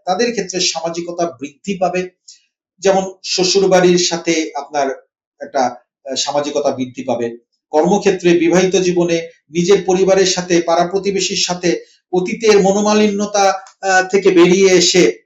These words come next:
বা ঝগড়াঝাটি থাকলে সেখান থেকে বেরিয়ে এসে সামাজিক একটা সম্পৃক্ততা বৃদ্ধি পাবে, তাদের সাথে মনোমালিন্যতা কেটে যাবে। তবে যারা দীর্ঘদিন ধরে কোনো ব্যক্তিকে পছন্দ করছিলেন না,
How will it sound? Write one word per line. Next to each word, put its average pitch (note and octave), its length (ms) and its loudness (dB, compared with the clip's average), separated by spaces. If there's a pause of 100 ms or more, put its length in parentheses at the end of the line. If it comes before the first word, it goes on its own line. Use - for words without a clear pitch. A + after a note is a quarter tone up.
(800)
বা D3+ 140 0
ঝগড়াঝাটি F3+ 580 0
থাকলে E3+ 300 -2 (240)
সেখান G3 380 0
থেকে F#3 180 0
বেরিয়ে F3 480 4
এসে F3 240 2 (400)
সামাজিক G3 560 0
একটা F3 220 -2
সম্পৃক্ততা F#3+ 720 -2
বৃদ্ধি E3+ 380 -4
পাবে, E3 220 -4 (1040)
তাদের F3 240 0
সাথে F#3 140 0
মনোমালিন্যতা F#3 840 0
কেটে F#3 320 0
যাবে। D#3 200 0 (320)
তবে F#3 180 4
যারা G3 220 4
দীর্ঘদিন G3 520 4
ধরে F#3 220 2
কোনো F#3 160 0
ব্যক্তিকে F3+ 440 0
পছন্দ G#3+ 320 -4 (140)
করছিলেন D3+ 440 -2
না, G2+ 100 -14